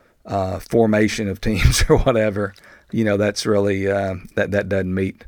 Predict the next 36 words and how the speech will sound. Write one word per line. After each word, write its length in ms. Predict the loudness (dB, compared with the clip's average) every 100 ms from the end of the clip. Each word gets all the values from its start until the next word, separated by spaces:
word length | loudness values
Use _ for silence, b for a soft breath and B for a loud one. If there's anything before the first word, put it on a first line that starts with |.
| b b b
muster. 640 | 0 2 2 0 -6 -10 -12 b b b b
Uh, 120 | -2
so 160 | 4 6
they 120 | 8
don't 240 | 8 6
get 160 | 6 8
in 180 | 8 4
just 160 | 2
because 280 | -2 -2 0
they 100 | 0
go 180 | 2 0
fourteen 500 | 0 -2 0 -2 -2
and 100 | -2
oh. 260 | -2 -2 -2
And 140 | 2
they 100 | 2
don't 280 | 4 4 4
go 240 | 4 4
get 260 | 2 4 6
in 220 | 6 6
either 340 | 6 8 6 4
just 220 | 2 0
because 280 | 4 4 6
I'm 220 | 4 6
tired 720 | 6 6 2 0 0 -4 -8 b b b
of 140 | -2 -2
seeing 340 | 2 4 4
the 100 | 2
same 340 | 2 2 2 2
teams 420 | 2 4 0 -2
in 60 |
the 100 | -6
playoff 600 | -4 0 2 2 0 -2
year 240 | 0 2 2
after 220 | -2 -4
year. 500 | -2 0 0 -4